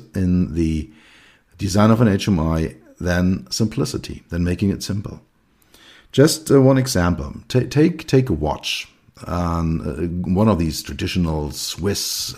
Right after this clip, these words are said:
mechanical watches. And if you look at it from the front, um, you may have three needles on it, and it's very easy to read and say, "Okay, it is eleven thirty," and yeah,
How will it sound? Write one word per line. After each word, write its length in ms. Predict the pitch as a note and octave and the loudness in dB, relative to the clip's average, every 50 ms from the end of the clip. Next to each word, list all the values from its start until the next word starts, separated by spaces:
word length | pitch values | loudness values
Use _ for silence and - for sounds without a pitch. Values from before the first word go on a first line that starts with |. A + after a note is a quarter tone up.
| - | -8
mechanical 960 | - F2+ F2+ F2+ F2 - - - G#2+ G2+ G#2 G#2 F#2+ - G2 F#2 F2+ F2 E2 D#2 | -4 -2 -2 -2 -4 -6 -6 -4 -2 0 0 0 0 2 2 2 2 2 0 0
watches. 580 | D2 D#2 D2 D2 - - - - - - - _ _ - - - - - - - - - - - - - _ _ _ | -2 -2 -2 -2 -4 -8 -10 -10 -14 -14 -14 _ _ -20 -20 -20 -20 -20 -20 -20 -20 -20 -20 -20 -20 -20 _ _ _
And 100 | - B2 | 2 2
if 140 | D3+ - - | 4 6 6
you 40 | A#2 | 4
look 220 | - C4 B3+ - | 4 4 2 2
at 80 | A3 C3+ | 4 4
it 160 | G#2 F2 - | 4 2 2
from 180 | - - F#2+ E2+ | -2 -2 -2 -2
the 60 | E2 | -2
front, 560 | - - - G#2 G#2 F#2 D2+ C2 - - - - _ _ _ _ _ _ _ _ _ _ _ _ _ _ _ - | -6 -4 0 2 2 2 2 -2 -8 -14 -16 -16 _ _ _ _ _ _ _ _ _ _ _ _ _ _ _ -4
um, 460 | - G#2+ G#2 G2+ G2 G2 G2+ - - F#2 | 0 2 2 4 4 2 0 -2 -2 0
you 120 | G#2 G#2 | 2 4
may 100 | A#2+ C3 | 6 6
have 160 | B2+ G#2 F2+ | 6 4 2
three 220 | - - - F#2 F2 | -2 -4 -2 0 2
needles 420 | F2 G#2 A#2+ C3 C3+ B2+ A2+ - | 4 4 4 4 4 2 0 -2
on 180 | - E2+ F#2+ G2 | -2 0 0 2
it, 160 | G2 G2 - | 0 0 -2
and 140 | - F#2 F2+ | -2 -2 -2
it's 140 | F2+ E2+ F2 | -2 -2 0
very 260 | E2+ G2+ A2 A2+ G#2 | 2 4 6 6 6
easy 260 | F2+ G2+ G2+ F#2 F2+ | 4 2 2 2 0
to 200 | D#2 - F2+ E2 | -2 -2 -2 0
read 160 | D#2+ E2 E2 D#2 | 2 2 0 0
and 160 | D#2 D#2 D2+ | -2 -4 -4
say, 120 | - E2+ | -4 -4
"Okay, 360 | D#2+ E2 D#2 - - F2+ E2+ | -4 -4 -6 -6 -6 -6 -6
it 240 | E2 - - F2 E2+ | -6 -4 -4 -4 -2
is 320 | E2 E2+ E2+ E2 E2 D2+ C#2+ | -2 -2 0 -2 -2 -4 -4
eleven 340 | F2 F2 E2+ E2+ D#2 D#2 | -4 -4 -4 -4 -4 -6
thirty," 540 | D2+ - F#2 F2+ G2 G2 G#2 G2 F#2+ F#2+ F#2 | -4 0 4 4 6 6 4 4 4 2 0
and 600 | - F2+ E2+ E2+ F2 F2 E2+ E2 D#2 - - - _ _ _ _ _ _ _ _ | -2 -4 -4 -2 0 0 0 -2 -2 -6 -8 -10 _ _ _ _ _ _ _ _
yeah, 220 | - - - - | 0 0 0 -2